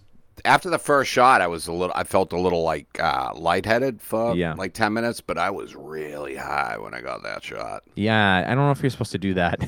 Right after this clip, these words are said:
Speaker 2: <laughs>
Speaker 1: Yeah, who's, nobody said I couldn't.
Speaker 2: Hey,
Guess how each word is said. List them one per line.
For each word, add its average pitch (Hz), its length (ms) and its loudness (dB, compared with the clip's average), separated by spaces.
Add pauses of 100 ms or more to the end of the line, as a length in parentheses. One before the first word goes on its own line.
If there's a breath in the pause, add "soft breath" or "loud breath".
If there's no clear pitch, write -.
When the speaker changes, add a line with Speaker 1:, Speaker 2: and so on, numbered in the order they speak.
Speaker 2:
<laughs> - 160 -18
Speaker 1:
Yeah, 120 280 -2
who's, 117 340 -6
nobody 110 460 -2
said 85 260 -4
I 117 100 -2
couldn't. 82 360 -8 (640 soft breath)
Speaker 2:
Hey, 95 240 -4